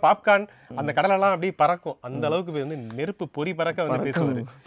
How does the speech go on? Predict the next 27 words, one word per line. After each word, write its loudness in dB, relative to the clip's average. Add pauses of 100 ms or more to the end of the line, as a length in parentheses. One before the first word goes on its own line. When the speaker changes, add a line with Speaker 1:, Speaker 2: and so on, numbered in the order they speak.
Speaker 2:
பறக்க 2
இப்ப 2
வீட்ல 2
வந்து 2
சோளப்பொரி 0
Speaker 1:
இல்ல, 2
Speaker 2:
சாப்பிடுற 4
Speaker 1:
அவரு 0
Speaker 2:
மாதிரி 0
Speaker 1:
என்னன்னா, 2
Speaker 2:
ஆயிடுச்சு 0
நிலைமை. -2
Speaker 1:
உடல்நிலையும் 0
வந்து -4
ஒத்துழைக்கல. -4 (220)
Speaker 2:
ம். -14
Speaker 1:
விசாரிச்சு -2
பார்த்தா, -4
அவருக்கு -2
வந்து -8
இந்த -8
பைபாஸ் -4
இந்த -12
மாதிரியான -10
விஷயங்கள்னால -8
Speaker 2:
இல்ல. -2
Speaker 1:
கொஞ்சம் -4